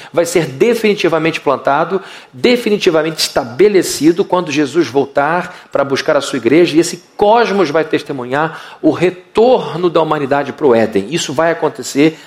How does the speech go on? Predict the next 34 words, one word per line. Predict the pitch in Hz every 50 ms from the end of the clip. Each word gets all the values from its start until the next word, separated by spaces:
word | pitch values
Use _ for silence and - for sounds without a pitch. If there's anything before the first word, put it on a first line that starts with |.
| - - - -
como | - 147 147 143
aconteceu | 139 143 143 127 - 131 - - 135
a | -
primeira | - 131 123 123 117 110
vinda, | 101 95 127 160 190 190 185 190 - - - -
acontecerá | - - 123 - 143 135 - - 127 - - 135 135 131
a |
segunda. | 127 - - 156 135 123 151 160 151 139 147 135 - - - - - -
Mas | 220 226 202 190
entre | 208 208 196 - - 180 180 180
uma | 175 175 165 -
coisa | - - 147 143 135 151
e |
outra | 170 151 165 175 - -
estamos | - - - 180 180 170 180
aqui. | 185 185 - 101 87 - - _ _ _ - - - - - - -
E | 143 160 165
nós | 170 185 196 208 196 202
precisamos | - 190 175 - 196 170 135 151 151 147 139 117 123
mostrar | - 123 120 - - 131 123 120
para | - 147 147
essa | 170 165 - 175
sociedade, | 160 - 170 - - - 135 113 135 156 160 160 143 110 - 107 - - _ _ _ _ _ _ _ _ _ _ _
ainda | 117 113 127 127 127 127
que | 131 - 131
de | 117
maneira | 120 113 113 117 127 131 131 135
incompleta | 143 - 131 120 110 - 120 120 - 123
e |
imperfeita, | 113 - 113 107 - - 170 170 - - 117 110 - _ _ _
como | - 185 180 180
é |
viver | 170 160 160 139 156 147 139
lá. | 147 120 107 - - - -